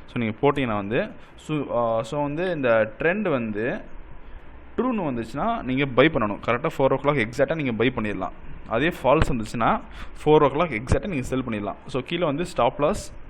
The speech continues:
ஆ, டார்கெட் எல்லாமே வந்து நம்மளுக்கு வந்துரும். So, நம்ம பை பண்ணியிருப்போம் கண்டிப்பா. த்ரீ ஜீரோ, சாரி, ஆ, ஃபோர் ஓ கிளாக் என்ன பிரைஸ் இருக்கோ அந்த இடத்துல நம்ம பை பண்ணியிருப்போம். So, டார்கெட் பார்த்தீங்கன்னா த்ரீ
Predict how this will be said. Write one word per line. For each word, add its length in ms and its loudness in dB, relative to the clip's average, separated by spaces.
ஆ, 200 4
டார்கெட் 340 0
எல்லாமே 280 -2
வந்து 100 -2
நம்மளுக்கு 280 -4
வந்துரும். 200 -4
So, 140 -4
நம்ம 180 -2
பை 240 0
பண்ணியிருப்போம் 440 -6
கண்டிப்பா. 340 -4
த்ரீ 60 -2
ஜீரோ, 580 0
சாரி, 340 -2
ஆ, 100 -2
ஃபோர் 240 2
ஓ 40 4
கிளாக் 220 2
என்ன 180 0
பிரைஸ் 300 -2
இருக்கோ 140 -4
அந்த 180 2
இடத்துல 120 -2
நம்ம 180 0
பை 160 0
பண்ணியிருப்போம். 420 -6
So, 380 0
டார்கெட் 360 0
பார்த்தீங்கன்னா 440 -2
த்ரீ 340 -2